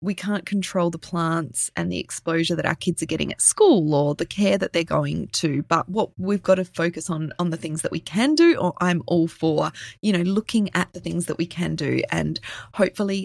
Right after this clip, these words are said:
that has helped give you some ideas. Now, the other, you know, I'm moving on to what we can do for our hay fever sufferers. Now, whenever we're talking about allergies, whether it's, um, pollen grass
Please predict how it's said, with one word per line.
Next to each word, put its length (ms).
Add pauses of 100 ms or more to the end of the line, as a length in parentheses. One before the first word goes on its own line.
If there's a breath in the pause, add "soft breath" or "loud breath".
that 280
has 260
helped 300
give 120
you 120
some 240 (100)
ideas. 560 (640 loud breath)
Now, 500
the 180 (120)
other, 640
you 100
know, 200
I'm 200
moving 480
on 360
to 300
what 260
we 100
can 300
do 380
for 280
our 140
hay 240
fever 580 (100)
sufferers. 640 (360 loud breath)
Now, 120
whenever 500
we're 140
talking 360
about 240
allergies, 760
whether 320
it's, 480
um, 460
pollen 340
grass 340